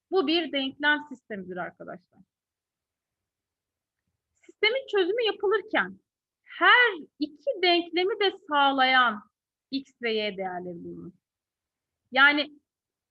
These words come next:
bir tane eleman var sıralı ikili, x, y diye. Ben burada da yerine koyunca sağlıyor, burada da yerine koyunca sağlıyor. Nasıl olacak acaba? Yorumu olan varsa söyleyebilir.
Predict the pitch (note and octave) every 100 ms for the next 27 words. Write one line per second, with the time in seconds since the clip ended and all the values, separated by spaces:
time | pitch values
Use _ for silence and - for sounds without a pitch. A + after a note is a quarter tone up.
0 | _ A3 E4 G4 F4 C#4 B3+ C#4+ D#4+ G4
1 | G4 D4+ B3 B3 - B3+ B3 A#3+ - A#3+
2 | F#4+ B4+ _ _ _ _ _ B3 - -
3 | B3 A3+ G3+ B3 G#4 B4 _ _ - A#3
4 | F4+ F#4 D4 E4+ F#4+ G4+ F4+ F4 D4+ D4+
5 | C#4+ C4+ B3+ C4 - B3+ B3 C4 G#4 B4+
6 | - E4+ F#4 G4 G4 F4+ D4+ C4+ - C4
7 | A3+ G#3+ G#3+ - G3 F#3 E3+ E3 - _
8 | _ - D#4+ D#4+ C#4 G#3+ G3+ G3 F#3 F3+
9 | F3 - _ _ _ _ _ _ _ _
10 | _ _ _ _ _ _ _ B3 D4 D#4
11 | D#4+ D#4+ D#4+ F4 E4 D#4 A4 - E4 D#4
12 | G#4 F#4 B3+